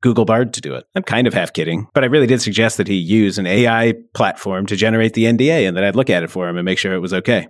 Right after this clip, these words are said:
He did. I think he used Google Bard, and it produced a draft that was honestly ninety-five percent acceptable. But what if you just relied on that and then one of the five percent scenarios hit? That could have real life impacts. That could have real impacts to your business. And an N D A is simple. Fund formation can be complex, and the stakes are often much,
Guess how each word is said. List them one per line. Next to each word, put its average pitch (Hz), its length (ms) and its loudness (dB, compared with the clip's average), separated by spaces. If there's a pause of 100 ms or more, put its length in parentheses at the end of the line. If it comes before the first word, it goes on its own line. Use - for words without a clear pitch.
He 131 80 2
did. 185 340 0
I 147 60 -2
think 202 160 -4
he 190 60 0
used 180 180 -2
Google 160 260 4
Bard, 151 320 2
and 98 80 -2
it 107 120 -2
produced 143 340 -2
a - 20 -8
draft 120 380 0
that 143 80 0
was 131 280 -2
honestly 190 360 0
ninety-five 151 520 2
percent 151 280 -4
acceptable. 147 560 -6
But 120 60 2
what 147 120 4
if 151 100 0
you 170 80 0
just 151 160 -2
relied 147 360 4
on 101 160 2
that 92 160 2
and 104 120 -2
then 113 140 4
one 120 120 4
of 120 60 2
the 120 60 2
five 113 320 0
percent 123 320 -2
scenarios 135 460 0
hit? - 320 -14
That - 140 -4
could 127 100 0
have 117 240 0
real 117 460 2
life 113 320 2
impacts. 139 380 -4
That 113 80 -4
could 123 60 -2
have 107 140 -2
real 127 320 2
impacts 135 380 0
to 135 80 -2
your 135 100 2
business. - 640 -4
And 135 100 4
an 156 120 4
N 185 100 4
D 175 140 2
A 175 100 2
is 160 140 2
simple. - 420 -2
Fund 160 240 0
formation 151 540 4
can 110 180 2
be 107 100 2
complex, - 600 -6
and 95 100 -6
the 98 60 -4
stakes 156 400 0
are 120 100 2
often 120 300 2
much, 95 520 -4